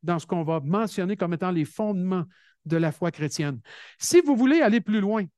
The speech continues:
dans les sujets que je viens de mentionner, là, qui sont dans le PowerPoint présentement, je vous propose trois ressources que je vous recommande chaudement. L'inspiration et l'autorité de, de la Bible du frère, euh, Pache, extraordinaire. Ce livre-là est même traduit dans plusieurs langues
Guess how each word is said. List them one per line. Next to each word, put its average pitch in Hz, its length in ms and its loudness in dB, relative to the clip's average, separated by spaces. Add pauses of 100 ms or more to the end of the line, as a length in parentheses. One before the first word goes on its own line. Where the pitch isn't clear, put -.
(340)
dans 170 100 2
les 196 120 0
sujets 214 360 0
que 208 100 0
je 147 80 0
viens 202 140 0
de 196 100 0
mentionner, 196 480 -2
là, 190 140 0
qui - 100 -16
sont 185 120 -4
dans 185 120 0
le 180 100 0
PowerPoint 208 480 0
présentement, 165 600 -4 (500)
je - 80 -8
vous 160 80 0
propose 208 480 2
trois 269 280 2
ressources 262 500 -4 (200)
que 214 140 2
je 165 100 -4
vous 208 140 2
recommande 233 480 2
chaudement. 190 520 0 (640)
L'inspiration 226 720 2
et 220 60 0
l'autorité 202 500 0
de, 175 420 0
de 175 80 2
la 190 140 4
Bible 214 260 0
du 143 100 -12
frère, 202 440 0
euh, 156 160 0 (180)
Pache, 233 520 0
extraordinaire. 202 720 0
Ce 226 100 2
livre-là 269 300 4
est 277 60 2
même 214 180 0
traduit 233 340 -4
dans 190 180 2
plusieurs 226 440 0
langues 240 260 0